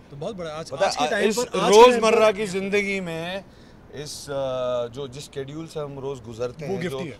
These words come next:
Speaker 2: जो फॉलो करते
Speaker 1: वो
Speaker 2: हैं,
Speaker 1: गिफ्ट ही है।
Speaker 2: एक दूसरे को समय देना ही सबसे बड़ा गिफ्ट
Speaker 1: सबसे बड़ा
Speaker 2: है।
Speaker 1: गिफ्ट है, क्योंकि आज के टाइम, आज के टाइम
Speaker 2: अभी
Speaker 1: में
Speaker 2: मैंने
Speaker 1: टाइम
Speaker 2: कहा
Speaker 1: नहीं
Speaker 2: ना,
Speaker 1: है किसी के पास।
Speaker 2: भगवान का दिया हुआ सब कुछ है उसके पास।
Speaker 1: आज के,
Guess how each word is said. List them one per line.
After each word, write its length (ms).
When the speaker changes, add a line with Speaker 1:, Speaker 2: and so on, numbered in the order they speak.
Speaker 2:
जो 120
फॉलो 320
करते 240
Speaker 1:
वो 60
Speaker 2:
हैं, 80
Speaker 1:
गिफ्ट 120
ही 60
है। 160
Speaker 2:
एक 120
दूसरे 280
को 100
समय 380
देना 260
ही 280
सबसे 300
बड़ा 120
गिफ्ट 100
Speaker 1:
सबसे 160
बड़ा 80
Speaker 2:
है। 60
Speaker 1:
गिफ्ट 200
है, 60
क्योंकि 520
आज 140
के 60
टाइम, 220
आज 180
के 80
टाइम 120
Speaker 2:
अभी 60
Speaker 1:
में 80
Speaker 2:
मैंने 140
Speaker 1:
टाइम 0
Speaker 2:
कहा 100
Speaker 1:
नहीं 100
Speaker 2:
ना, 80
Speaker 1:
है 60
किसी 120
के 60
पास। 140
Speaker 2:
भगवान 220
का 100
दिया 180
हुआ 100
सब 220
कुछ 140
है 60
उसके 200
पास। 240
Speaker 1:
आज 220
के, 220